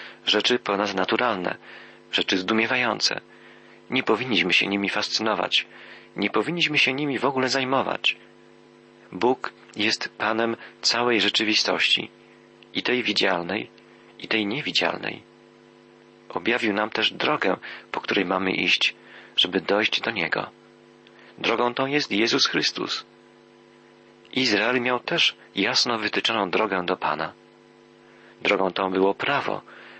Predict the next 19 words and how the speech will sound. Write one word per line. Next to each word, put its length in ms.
prawo 340
przekazane 520
im 100
przez 200
Mojżesza. 560
Mieli 280
wierzyć 540
i 180
ufać 360
Bogu, 380
a 120
nie 180
fascynować 640
się 100
różnymi 380
nowinkami 600
czy 120
zjawiskami 600
ponadnaturalnymi. 1000